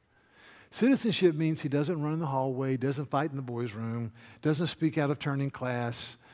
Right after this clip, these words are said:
I didn't do good there. And, and invariably, I would get an N or maybe a U. And it was,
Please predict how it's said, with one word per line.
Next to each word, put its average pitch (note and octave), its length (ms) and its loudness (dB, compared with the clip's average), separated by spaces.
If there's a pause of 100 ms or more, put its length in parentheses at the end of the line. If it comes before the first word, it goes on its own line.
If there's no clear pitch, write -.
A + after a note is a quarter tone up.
(480)
I E3 80 -6
didn't D#3 180 -2
do A#2+ 100 -4
good A2 200 -8
there. F#2+ 220 -14 (1080)
And, D#3+ 140 4
and E3+ 180 4
invariably, D#3 720 6
I C#3+ 200 2
would F3 240 0
get D3+ 380 2 (280)
an D3+ 200 -4
N B2+ 480 -4 (1120)
or C3 80 -6
maybe D3+ 320 -2
a C3+ 80 -4
U. A#2 440 -8 (720)
And D3 120 -4
it F3 80 -4
was, B2+ 160 -10